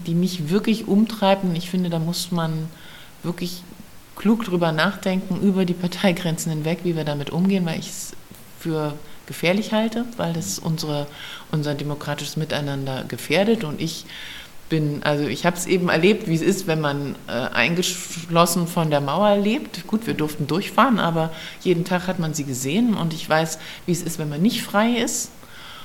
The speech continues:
Und ich, ich finde, dass wir wirklich gucken müssen, dass wir aktiv unsere freie Gesellschaft bewahren und auch offen darüber reden, ähm, dass es eben nicht okay ist, äh, dieses, dieses Politiker-Bashing, dieses Parteien-Bashing.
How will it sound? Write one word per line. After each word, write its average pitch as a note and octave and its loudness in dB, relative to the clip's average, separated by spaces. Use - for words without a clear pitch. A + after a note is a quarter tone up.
Und E3 2
ich, - -4
ich - -4
finde, F3 4
dass D#3+ -2
wir D#3 0
wirklich E3+ -4
gucken F#3 0
müssen, F3 0
dass E3+ -4
wir D#3+ -2
aktiv F3+ -2
unsere D#3+ -2
freie D#3 2
Gesellschaft D#3+ 0
bewahren D#3+ 0
und D#3+ -2
auch D3+ 0
offen E3 4
darüber D#3+ 2
reden, E3+ 0
ähm, D3+ -2
dass D#3 0
es E3 -8
eben F3 0
nicht G3 4
okay D#3+ 0
ist, - -6
äh, D3 0
dieses, C#3+ -4
dieses C#3 -6
Politiker-Bashing, F#3 2
dieses C#3 -4
Parteien-Bashing. G3+ 2